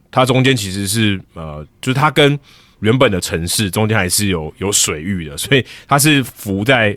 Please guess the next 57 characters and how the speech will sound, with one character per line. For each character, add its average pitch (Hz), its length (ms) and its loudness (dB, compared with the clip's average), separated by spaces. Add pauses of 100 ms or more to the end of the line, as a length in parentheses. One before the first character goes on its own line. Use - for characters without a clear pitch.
(100)
河 92 260 0
上 107 140 2
面 101 100 0
的 87 80 -2
一 82 80 -2
座 90 180 -4
球 69 260 -10
场 69 180 -14
啊， 76 100 -14
就 90 140 -6
是 92 80 -6
有 87 60 -4
点 85 100 -6
像 92 260 0 (420)
人 90 180 0
工 104 220 2
填 82 220 -4
海 82 240 -8
那 76 60 -10
种 80 220 -6
感 - 160 -12 (100)
觉 - 140 -18 (140)
哦， 120 140 -20
所 92 140 -8
以 95 60 -6
这 147 160 -10
真 151 100 0
的 131 120 2
是 131 80 -4
蛮 92 180 0
特 104 160 0
别。 80 140 -6
所 151 120 2
以 135 100 6 (420)
你 104 120 0
去 156 200 4
这 147 100 4
么 135 80 6
多 135 100 6
球 127 120 4
场， 110 120 4
也 87 80 0
真 92 200 2
的 135 60 4
看 135 220 2
到 127 240 4 (320)
美 107 200 4
国 101 380 4
各 139 220 4
式 131 220 0
各 123 160 4
样 113 180 6
不 120 120 0
同 92 220 0
的 90 300 0
这 104 120 0
个 98 200 0